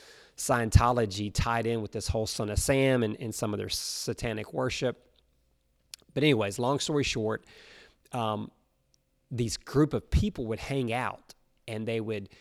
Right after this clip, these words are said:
kind of, at first, he said it was kind of all fun and games, like, you know, "Hey, yeah, we're selling our soul to the devil, ha, ha, ha," type thing, maybe. Like, it wasn't, like, this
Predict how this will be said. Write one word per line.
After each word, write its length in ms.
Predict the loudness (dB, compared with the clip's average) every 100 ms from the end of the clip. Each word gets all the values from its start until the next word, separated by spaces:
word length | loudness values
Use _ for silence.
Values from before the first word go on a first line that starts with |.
| _ _ _
kind 240 | -4 -2 0
of, 60 |
at 160 | -2 -4
first, 480 | -6 0 0 2 4
he 140 | 4
said 240 | 2 0 0
it 80 |
was 140 | 0 -6
kind 240 | -6 -4
of 80 | 2
all 160 | 2 2
fun 280 | 0 0
and 160 | 0 -2
games, 520 | -2 0 -2 -4 -6
like, 340 | -4 -4 -6 -12 -20 -20 _ _ _ -10
you 160 | -4
know, 140 | -2 -2
"Hey, 260 | 2 4
yeah, 240 | 4 4 4
we're 160 | 2
selling 360 | 0 0 0 0
our 80 | -2
soul 280 | 0 0
to 60 | 0
the 60 | 2
devil, 440 | 8 8 8 6
ha, 240 | 6 4
ha, 240 | 4 4 2
ha," 320 | 4 4 4
type 300 | 4 0 0
thing, 280 | -2 -2 0
maybe. 300 | 0 0 2
Like, 200 | 0 0
it 120 | -4
wasn't, 420 | -2 0 0 -2 -2
like, 240 | -4 -4
this 300 | -6 -6 -10